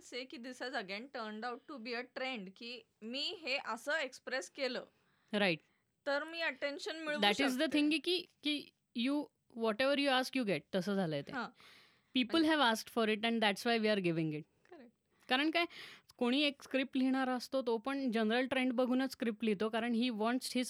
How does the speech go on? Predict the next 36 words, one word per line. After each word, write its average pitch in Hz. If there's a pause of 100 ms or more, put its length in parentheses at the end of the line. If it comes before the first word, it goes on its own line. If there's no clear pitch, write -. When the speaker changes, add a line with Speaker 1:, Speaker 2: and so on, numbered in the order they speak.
Speaker 2:
movie 226
to 254
get 233 (600)
created. 208 (440)
He 214
wants 214
Speaker 1:
आता 277
Speaker 2:
to -
sell 220
it. - (340)
Speaker 1:
न्यूज 247
चॅनल 277
जर 269
आपण 247
बघितले 220
Speaker 2:
एक 240
सेकंद, 190
तू 240
फक्त - (100)
ना 277
माईक 233
तुझ्याकडे 220
घे 196
जरा. 160 (320)
नाही, 302
नाही, 247
तसा 262
नको 285
फिरव, 175
फक्त 190
त्याचा 214
हेड 208
फिरव. 156 (840)
हां, - (320)
येस, - (280)
बस. -